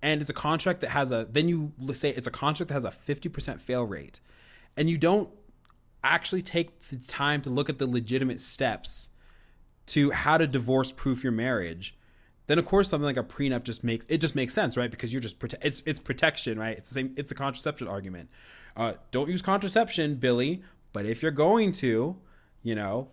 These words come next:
these are right here, right? It's like, "I love you, baby, and I'll give you everything, but just in case it, you know, in case I don't wanna give you anything, like, here's, let's sign this piece of paper." Um,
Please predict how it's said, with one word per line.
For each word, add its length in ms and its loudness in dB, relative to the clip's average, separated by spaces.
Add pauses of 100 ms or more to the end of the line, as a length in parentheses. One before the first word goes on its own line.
these 300 -2
are 80 2
right 220 2
here, 440 -2
right? 400 0
It's 140 -10
like, 240 -4 (240)
"I 160 6
love 280 6
you, 140 2
baby, 320 4
and 100 6
I'll 80 4
give 180 0
you 140 4
everything, 460 2
but 160 -14
just 300 -8
in 60 -2
case 300 2
it, 280 -2
you 100 2
know, 140 4
in 160 -4
case 200 0
I 100 2
don't 140 2
wanna 200 2
give 140 0
you 120 2
anything, 560 -2
like, 300 -6 (360)
here's, 560 0
let's 200 -4
sign 200 -2
this 120 -2
piece 160 -4
of 60 -10
paper." 440 -6 (560)
Um, 340 -4